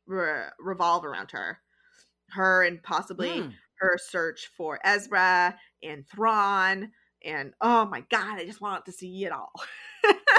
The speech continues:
Speaker 2: So it's basically there. i-, it's sounding like a lot of fans would wanna see the live action version of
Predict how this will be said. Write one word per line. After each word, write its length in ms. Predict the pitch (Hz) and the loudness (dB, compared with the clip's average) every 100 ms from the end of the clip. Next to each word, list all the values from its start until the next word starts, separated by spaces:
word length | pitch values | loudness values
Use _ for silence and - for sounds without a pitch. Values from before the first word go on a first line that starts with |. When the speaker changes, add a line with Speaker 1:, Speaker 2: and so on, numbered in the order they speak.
| - - 554 - - 554 - - - - | 4 4 4 4 2 2 0 -10 -10 0
Speaker 2:
So 120 | 233 | 4
it's 80 | 214 | 6
basically 580 | 226 226 233 214 226 202 | 6 4 4 2 4 2
there. 240 | 165 180 180 147 | 2 2 2 -2
i-, 140 | 185 180 | -2 0
it's 300 | 175 - - | -4 -4 -6
sounding 440 | 202 185 202 202 | 2 2 2 0
like 200 | 190 175 | 2 2
a 60 | 160 | 2
lot 200 | 156 156 | 2 2
of 100 | 151 | 0
fans 340 | 156 147 135 | -4 -4 -6
would 140 | 123 131 | -8 -6
wanna 320 | 127 139 135 | -4 -4 -6
see 200 | - 135 | -6 -4
the 160 | 127 127 | -4 -2
live 260 | 123 127 | -2 0
action 420 | 120 117 - 123 | -2 -4 -6 -10
version 440 | 120 123 113 117 113 | -6 -6 -6 -10 -10
of 160 | 110 | -12